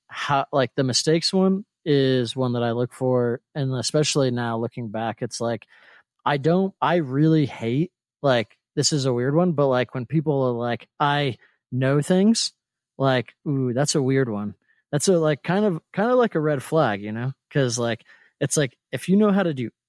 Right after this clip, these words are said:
everything, like, mm, then, then there's a weird problem with when you know things is that you actually probably don't. And so you, you have, you have really just built a box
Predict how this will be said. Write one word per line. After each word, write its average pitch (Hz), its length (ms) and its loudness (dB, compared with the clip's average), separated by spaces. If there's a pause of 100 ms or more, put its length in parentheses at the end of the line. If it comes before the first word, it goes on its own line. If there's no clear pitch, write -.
(100)
everything, 214 1000 -2
like, 120 340 -2 (180)
mm, 156 180 0 (260)
then, 170 260 0 (420)
then 170 420 0 (160)
there's 156 220 2
a 135 100 0
weird 147 340 2
problem 127 640 -2
with 113 220 -8
when 127 180 -2
you 117 360 -4 (100)
know 131 340 0
things 95 520 -6 (100)
is 127 240 -2
that 117 460 0
you 120 440 -4 (340)
actually 175 440 2
probably 151 500 2
don't. 113 360 -2 (400)
And 143 160 0
so 147 160 2
you, 147 320 2 (140)
you 156 200 2
have, 160 280 2
you 160 120 2
have 135 160 0
really 165 200 4
just 123 300 -6
built 139 260 2
a 110 60 -6
box 110 520 -4